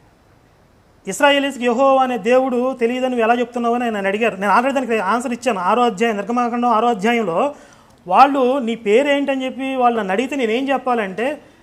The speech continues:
"నా పేరు యెహోవా అని చెప్పు, మీ పుత్రుల దేవుడిని అని చెప్పు, నేను సర్వశక్తి గల దేవుడిని" అని పేరును వాళ్ళకి పరిచయం అయ్యాను, కానీ యెహోవా అనే నా నామం వాళ్ళకి తెలియబడలేదు అని చెప్పారు. ఇంకొకటి, ఆదికాండం నాలుగో అధ్యాయం ఇరవై ఆరో వచనంలో, "మరియు షేతునకు కూడా కుమారుడు పుట్టెను, అతనికి ఎనోషు అని పేరు పెట్టెను,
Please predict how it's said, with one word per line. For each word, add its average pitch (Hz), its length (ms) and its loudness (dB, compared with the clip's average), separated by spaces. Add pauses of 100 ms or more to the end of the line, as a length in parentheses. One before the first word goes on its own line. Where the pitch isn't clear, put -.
(200)
"నా 170 140 -4
పేరు 220 220 -2
యెహోవా 202 440 0
అని 214 180 -2
చెప్పు, 180 440 -6
మీ 185 120 -10
పుత్రుల 226 340 -2
దేవుడిని 214 380 0
అని 190 100 -10
చెప్పు, 208 280 -10 (280)
నేను 226 120 -2
సర్వశక్తి 240 560 -6
గల 269 160 -2
దేవుడిని" 254 400 -2
అని 240 80 -6
పేరును 269 380 2
వాళ్ళకి 254 240 4
పరిచయం 220 300 -4
అయ్యాను, 240 200 -4
కానీ 240 120 -4
యెహోవా 262 460 2
అనే 262 180 0
నా 233 200 -2
నామం 247 420 -4
వాళ్ళకి 247 220 0
తెలియబడలేదు 247 760 0 (400)
అని 214 160 0
చెప్పారు. 202 280 0 (460)
ఇంకొకటి, 214 400 0 (400)
ఆదికాండం 254 460 2
నాలుగో 240 220 4
అధ్యాయం 247 320 2
ఇరవై 226 200 0
ఆరో 240 160 4
వచనంలో, 208 580 0
"మరియు 214 220 0
షేతునకు 262 480 0
కూడా 247 180 2
కుమారుడు 233 380 2
పుట్టెను, 208 320 -4
అతనికి 196 340 -4
ఎనోషు 233 220 -2
అని 233 80 -4
పేరు 208 180 -4
పెట్టెను, 202 280 -4